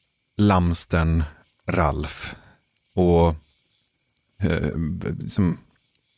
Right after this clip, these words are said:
vad äter den förutom, ja, McDonalds? Eller äter den McDonalds?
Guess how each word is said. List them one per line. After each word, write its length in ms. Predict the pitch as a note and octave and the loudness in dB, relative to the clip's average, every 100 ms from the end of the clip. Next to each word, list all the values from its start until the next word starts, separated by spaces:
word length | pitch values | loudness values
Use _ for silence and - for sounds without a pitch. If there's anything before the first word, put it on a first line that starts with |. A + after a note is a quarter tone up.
| _ _ _ - | _ _ _ -2
vad 340 | F#2 E2 D#2 - _ | 2 4 2 -2 _
äter 760 | G#2 A#2 A#2 A2 - - G#2 G2+ | 0 2 2 -2 -12 -2 2 4
den 280 | G2 F#2+ F2+ | 4 4 2
förutom, 720 | F#2+ F2 - D#2+ D#2 D#2 D2 - _ - | 2 0 0 -2 0 0 -2 -10 _ -8
ja, 200 | - - - _ _ _ - | -6 -6 -12 _ _ _ -2
McDonalds? 800 | F#2+ F2 F#2 D#2+ D2 D2+ - - _ _ _ _ _ _ _ _ - | 0 2 2 2 0 -4 -10 -12 _ _ _ _ _ _ _ _ 0
Eller 240 | G#2 F2 | 4 4
äter 160 | B2+ A#3 | 2 2
den 80 | A#3+ | 2
McDonalds? 480 | - - - - | 0 -4 -6 -10